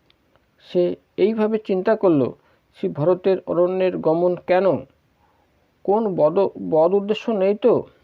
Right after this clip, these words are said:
কেন সঙ্গে সৈন্য সামন্ত? তাহলে কি অনুজ লক্ষণ সহ শ্রীরামচন্দ্রকে বধ করে নিষ্কণ্ঠক রাজ্য ভোগ করার স্পৃহা? রাজনীতির কথা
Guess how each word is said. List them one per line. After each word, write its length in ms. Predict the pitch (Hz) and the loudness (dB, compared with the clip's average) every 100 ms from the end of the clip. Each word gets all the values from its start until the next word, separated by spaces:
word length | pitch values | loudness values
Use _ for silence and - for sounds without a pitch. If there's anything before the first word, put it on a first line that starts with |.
| _ _ _ _ _ _ | _ _ _ _ _ _
কেন 240 | 202 262 | -2 -2
সঙ্গে 320 | 262 214 185 | 0 0 0
সৈন্য 420 | 180 185 175 175 165 | 0 0 0 0 -2
সামন্ত? 560 | 160 160 160 147 113 - _ _ _ _ _ _ _ - | -2 0 -2 -2 -6 -8 _ _ _ _ _ _ _ -6
তাহলে 280 | 160 185 | -2 -2
কি 140 | 196 202 | -2 -4
অনুজ 340 | - 180 190 175 | 0 0 0 0
লক্ষণ 420 | 160 147 - 196 | -2 -2 -6 -6
সহ 380 | - 185 175 190 _ | -2 0 0 -2 _
শ্রীরামচন্দ্রকে 680 | - 160 160 160 180 165 165 | -4 0 0 0 0 0 0
বধ 340 | 143 139 147 247 - | 0 4 4 2 0
করে 280 | 185 143 92 _ _ _ _ 185 | 2 2 -4 _ _ _ _ -8
নিষ্কণ্ঠক 800 | 185 - 196 190 208 - 202 165 | -8 -4 -2 -2 -6 -4 -2 2
রাজ্য 400 | 156 151 151 156 | 2 0 0 0
ভোগ 220 | 135 147 - | 0 -6 -4
করার 280 | 175 196 190 | 0 2 0
স্পৃহা? 600 | - - 208 208 160 - _ _ _ _ _ _ _ _ _ _ _ _ _ 156 156 | -8 -4 0 2 0 -4 _ _ _ _ _ _ _ _ _ _ _ _ _ -8 0
রাজনীতির 640 | 156 170 196 190 208 220 - _ _ - | 0 0 -2 0 0 0 -8 _ _ -4
কথা 400 | - 175 180 | -2 0 -2